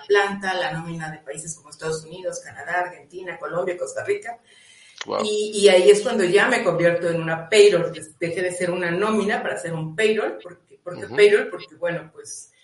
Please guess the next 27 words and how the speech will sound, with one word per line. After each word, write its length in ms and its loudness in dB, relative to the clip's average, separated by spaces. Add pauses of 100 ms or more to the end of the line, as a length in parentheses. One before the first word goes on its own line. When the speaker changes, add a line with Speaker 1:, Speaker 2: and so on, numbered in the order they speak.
(200)
Speaker 1:
alguien 320 -4
de 200 -4
U 80 4
S 140 2
no 120 -6
le 80 -8
podía 220 -6
decir 240 -2
nómina 360 -4
porque 160 -14
no 120 -10
te 60 -12
entendía 420 -8
que 80 -12
era 120 -4
eso, 260 -6
entonces 220 -16
ya 180 -10
tenía 200 -18
que 80 -20
ser 280 -16
payroll. 300 -8 (380)
Speaker 2:
Payroll, 440 2
Speaker 1:
Este, 200 -8
Speaker 2:
sí, 360 -6
payroll. 300 -6
Speaker 1:
eh, 220 -12